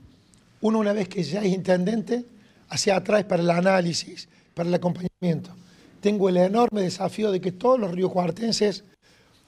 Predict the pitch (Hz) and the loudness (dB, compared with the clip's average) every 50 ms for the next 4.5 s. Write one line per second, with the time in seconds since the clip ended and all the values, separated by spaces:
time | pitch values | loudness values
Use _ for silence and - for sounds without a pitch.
0 | _ - - 185 180 180 170 - - 220 220 214 214 220 220 - _ _ _ _ | _ 2 2 4 4 2 -2 -4 -2 0 2 2 0 0 -6 -14 _ _ _ _
1 | _ _ _ _ _ - - 190 185 175 175 180 196 196 202 202 196 175 170 - | _ _ _ _ _ -6 0 2 2 2 2 2 0 0 0 0 0 -2 -2 -2
2 | 196 196 185 - - 175 147 - - 196 175 165 - - 147 165 175 165 143 185 | -2 -2 -2 0 0 -2 -2 -2 -6 -6 -6 -6 -6 -6 -2 0 0 0 0 -4
3 | 160 196 180 175 180 165 160 - - 208 202 190 185 190 196 196 196 185 190 190 | -4 -4 -4 -2 -2 -4 -2 0 0 0 0 0 0 2 2 2 4 2 2 2
4 | 196 196 196 208 226 190 185 220 226 | 0 -2 -2 -2 -2 -4 -4 -4 -6